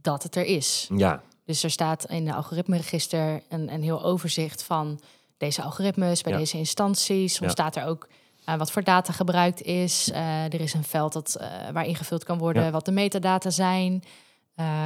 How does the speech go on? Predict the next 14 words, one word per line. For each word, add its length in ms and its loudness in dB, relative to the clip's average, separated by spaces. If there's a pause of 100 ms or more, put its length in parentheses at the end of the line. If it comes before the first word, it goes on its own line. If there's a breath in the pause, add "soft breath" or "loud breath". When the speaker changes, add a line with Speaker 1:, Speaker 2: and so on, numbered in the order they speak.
(180)
Speaker 1:
nou, 280 -2
allemaal, 500 2
eh, 220 0
a-, 120 -6
aspecten 480 -4
aan 160 0
die 140 -2
algoritmes. 880 -2
Speaker 2:
Ja. 180 0 (180)
Speaker 1:
Maar 120 -4
dan 120 0
is 120 0
nog 200 -4
niet 500 2